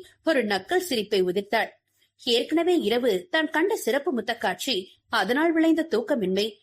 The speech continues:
மனதை நடனத்தில் ஒருமுகப்படுத்த இயலாத எரிச்சல் என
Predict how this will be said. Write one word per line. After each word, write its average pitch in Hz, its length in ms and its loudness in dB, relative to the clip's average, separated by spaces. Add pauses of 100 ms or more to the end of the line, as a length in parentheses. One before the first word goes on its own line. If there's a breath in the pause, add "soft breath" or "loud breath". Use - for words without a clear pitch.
(140)
மனதை 392 420 0
நடனத்தில் 277 560 0
ஒருமுகப்படுத்த 262 680 0
இயலாத 233 480 0
எரிச்சல் 226 420 -2
என 190 180 0